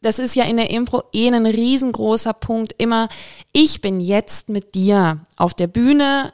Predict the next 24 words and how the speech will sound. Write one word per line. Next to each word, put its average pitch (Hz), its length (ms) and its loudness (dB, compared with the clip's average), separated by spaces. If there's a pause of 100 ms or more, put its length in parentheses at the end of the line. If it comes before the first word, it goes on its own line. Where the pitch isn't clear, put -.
in 196 120 -2
den 180 220 0
Übungen 240 680 0
und 196 200 -4
ich - 160 -8
gebe 226 300 2
dir 202 160 0
die 190 160 -4
Zeit, 208 720 0 (580)
ich 254 220 2
schenke 330 360 4
dir 226 180 2
diese 175 260 -2
Zeit 156 360 -4
jetzt. - 400 -8 (1600)
Dann 226 400 0 (280)
zu - 220 -2
dem 277 180 2
Moment 226 440 0
Ja 185 220 2
zu - 180 -4
sagen, 170 500 -2
auch, 220 360 0 (360)
auch 254 540 0